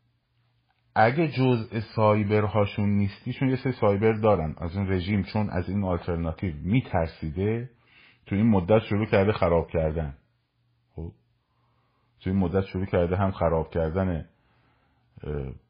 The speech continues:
اون بچه‌هایی که آزادی خواهن و واقعاً ایران دوستن و تو طیف پادشاهی هستن، هم اومده اونا رو خراب کنه، هم اومده ذهن جامعه رو به هم بریزه. ولی اگه جزء سایبر جوجه هاشون نیستین، خطتون رو جدا کنین،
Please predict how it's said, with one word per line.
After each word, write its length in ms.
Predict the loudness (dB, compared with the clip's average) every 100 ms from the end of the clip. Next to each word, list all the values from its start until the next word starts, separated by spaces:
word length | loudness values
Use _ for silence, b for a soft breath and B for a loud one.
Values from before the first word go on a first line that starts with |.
| _
اون 180 | -6 0
بچه‌هایی 420 | 2 2 0 0
که 120 | 0 0
آزادی 400 | 0 0 -2 -2
خواهن 400 | 2 2 4 0
و 80 |
واقعاً 460 | -2 -4 -4 -4 -4 -8 _ _ _ -6
ایران 320 | 0 0 0
دوستن 500 | -2 -4 -2 -2 -2
و 120 | -4 -10 _ _ _ _
تو 100 | -8
طیف 260 | -6 -6
پادشاهی 540 | -2 0 0 -2 -4 -2
هستن، 640 | -6 -8 -8 -8 -8 -12 _ _ _ _ _ _ _ _
هم 80 | -6
اومده 200 | -2 -2
اونا 320 | -2 -2 0
رو 60 | 0
خراب 400 | 2 2 2 -2
کنه، 400 | -6 -6 -6 -10 _ _ _ _ _ _ _ _
هم 80 | 0
اومده 240 | 2 2
ذهن 320 | 2 2 2 0
جامعه 340 | 0 2 0
رو 160 | 0 -2
به 80 |
هم 200 | -6 -8
بریزه. 300 | -10 -12 -12
ولی 200 | -6 -4
اگه 300 | -2 -2 -2
جزء 340 | 0 0 0 -4
سایبر 480 | 0 2 2 0 -4
جوجه 340 | -4 -4 -2
هاشون 380 | 0 -2 -4 -4
نیستین، 640 | -4 -6 -8 -6 -4 -6 -10 b b b b b b b
خطتون 720 | -14 -4 -4 -4 -4 0 0
رو 60 | 2
جدا 340 | 2 2 2
کنین، 480 | 2 -2 -2 -4